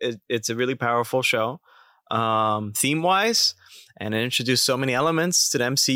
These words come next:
U. Every Disney Plus show should contribute something. My honorable mention did contribute something wonderful.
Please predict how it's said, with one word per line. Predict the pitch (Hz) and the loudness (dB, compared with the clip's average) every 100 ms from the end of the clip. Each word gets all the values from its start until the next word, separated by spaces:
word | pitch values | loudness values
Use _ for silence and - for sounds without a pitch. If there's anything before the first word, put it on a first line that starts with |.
| 151 | 4
U. | 202 247 | 4 2
Every | - 151 170 | 0 0 2
Disney | 160 170 175 | 2 2 0
Plus | 156 165 156 | 0 2 2
show | 165 | 2
should | 147 - 160 | 2 2 2
contribute | - 156 - 151 165 143 | 0 0 2 2 2 2
something. | 165 160 175 170 | 2 0 0 0
My | 151 | 2
honorable | 139 156 151 151 | 2 2 2 2
mention | 143 147 147 127 | 2 2 2 2
did | 131 | 0
contribute | - 143 160 151 151 | -2 -2 0 0 0
something | - 147 - 147 143 | 0 -2 -2 -2 0
wonderful. | 120 135 175 - 196 208 | 2 2 2 2 0 0